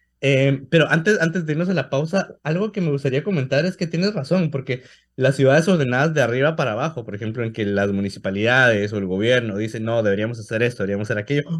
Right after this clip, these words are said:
o incluso a veces fundaciones privadas nos dicen, "No, deberíamos tener esta, esta, est-, esta es la misión para, para nuestra,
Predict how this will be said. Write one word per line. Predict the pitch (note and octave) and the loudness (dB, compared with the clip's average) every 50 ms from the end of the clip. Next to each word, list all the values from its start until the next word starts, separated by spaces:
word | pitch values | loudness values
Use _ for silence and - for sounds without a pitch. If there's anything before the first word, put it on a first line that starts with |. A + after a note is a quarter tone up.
| D#3+ - | -8 -8
o | - - F3+ | 0 4 6
incluso | E3 D#3+ D#3+ D#3+ E3 G3+ A#3 A#3 A#3 G#3 | 6 6 6 4 2 2 2 2 2 2
a | D3+ C3+ | 4 4
veces | C3+ C3 F3+ F#3 F3 | 4 2 2 0 0
fundaciones | F#3+ F#3+ C3 A2 A#2 C3+ D3 E3 D#3+ | 0 0 -2 -2 -2 -2 -4 -4 -4
privadas | D#3 C#3 A#2+ A#2 B2+ D3+ E3 C#3 A2 A2 | -2 -2 0 2 4 4 6 6 4 2
nos | A2 G#2+ G#2 | 0 -4 -4
dicen, | G2+ B2 B2+ - E3 E3 E3 E3 - - - - _ | -6 -6 -4 -2 -2 -2 -2 -4 -10 -18 -20 -14 _
"No, | C3 C#3 D3+ D3 C3+ | 0 2 2 4 4
deberíamos | A#2+ A#2 A2+ A2+ A#2+ B2+ C#3+ E3 E3+ E3 | 4 4 2 2 2 2 2 0 -2 -4
tener | - A#2 A#2 A#2+ B2 | -6 -6 -6 -4 -4
esta, | C#3 D3 - - D#3 | -4 -2 0 0 2
esta, | - B2 C#3 C#3 - D3 C#3+ D3 D3 | 2 2 -2 0 0 0 2 2 2
est-, | - A#2+ B2 - _ - | 0 -2 -6 -6 _ -4
esta | D3 D#3 D#3+ D#3+ D#3+ | -4 -4 0 0 0
es | D3 | 2
la | D3 C#3 | 2 0
misión | B2+ A2+ - C3 B2 C3+ | 0 0 -2 -2 -4 -2
para, | C3+ D3 C#3 C3+ A2+ C3 | -2 0 0 0 -2 -2
para | C3 A#2+ A#2 A2+ | -4 -4 -4 -4
nuestra, | A2 A2 G#2+ - - G#2+ G#2+ | -4 -6 -6 -4 -4 -4 -4